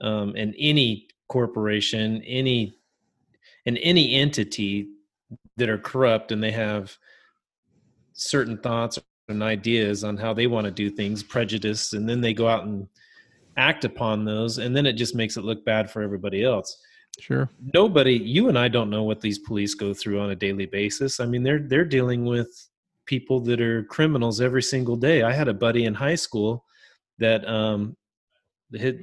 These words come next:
Speaker 1: his name's Keith, and he, he went, he became a police officer, went on to a Tib-, domestic violence call, opened up the door. The guy swings the door open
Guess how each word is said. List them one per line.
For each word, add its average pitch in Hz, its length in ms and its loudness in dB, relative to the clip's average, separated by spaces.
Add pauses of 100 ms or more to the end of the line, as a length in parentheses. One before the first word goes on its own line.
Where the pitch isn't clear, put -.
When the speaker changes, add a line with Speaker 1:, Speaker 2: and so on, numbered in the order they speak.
(280)
Speaker 1:
his 123 200 -4
name's 123 260 -2
Keith, 160 400 0
and 107 200 -2 (680)
he, 185 200 0
he 131 260 2
went, 165 280 4 (520)
he 147 220 -4
became 160 360 2
a 160 40 4
police 135 380 2
officer, 120 540 2
went 131 200 2
on 147 160 2
to 147 180 2
a 127 40 4
Tib-, 117 540 -2
domestic 123 600 0
violence 123 800 0
call, 104 540 0 (720)
opened 151 340 4
up 160 120 4
the 139 80 2
door. 120 280 4
The 117 100 2
guy 123 320 4 (440)
swings 160 460 2
the 170 100 0
door 147 340 4
open 117 560 0